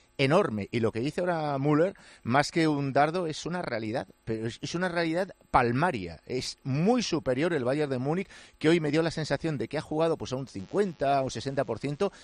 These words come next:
y ha ganado tres cero y por momentos se gustó y no ganó cuatro, cinco o seis cero, pues porque tampoco lo necesitaba.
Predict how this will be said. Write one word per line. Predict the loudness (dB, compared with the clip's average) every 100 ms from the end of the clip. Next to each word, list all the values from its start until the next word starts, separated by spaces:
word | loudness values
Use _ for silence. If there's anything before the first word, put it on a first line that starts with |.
| -16 -4
y |
ha | -2
ganado | 0 0 -2
tres | -2 -4 -2
cero | -2 0 0
y | 0 -4 -4
por | -4 -4
momentos | -4 -2 0
se | 2
gustó | 2 2 2 4 8 8 6
y | 4
no | 2
ganó | 2 0
cuatro, | 2 2 2 2 -2
cinco | -2 -6 -4 -2
o | 0
seis | -2 -4
cero, | -2 0 0
pues | -2
porque | -6 -6 -6
tampoco | -6 -4 -2 0
lo |
necesitaba. | 0 -6 -8 -6 -2 -2